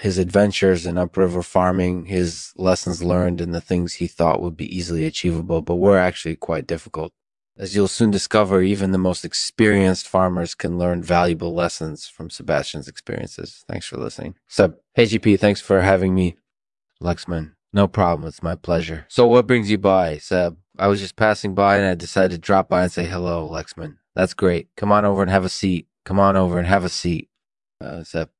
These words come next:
thank you. Seb, so what's your story, Lexman? Actually, my story is a lot longer than you might think.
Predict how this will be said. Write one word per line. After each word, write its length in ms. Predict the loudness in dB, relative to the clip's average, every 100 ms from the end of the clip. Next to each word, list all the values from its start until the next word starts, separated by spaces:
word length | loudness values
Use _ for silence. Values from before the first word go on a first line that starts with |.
| -2
thank 240 | 0 0
you. 160 | -4 -10 -12
Seb, 260 | -10 -10 -12 -6
so 180 | 2
what's 220 | 4 4 2
your 80 |
story, 420 | 2 2 2 -2 -14 _
Lexman? 520 | 0 0 0 -8 -8 -12 -4
Actually, 280 | -2 2 4
my 160 | 2
story 340 | 4 4 6 4
is 100 | 2
a 60 |
lot 320 | 2 2 2
longer 320 | 0 -2 -2 -4
than 140 | -4
you 100 | -4
might 220 | -4 -6
think. 420 | -6 -8 -8 -16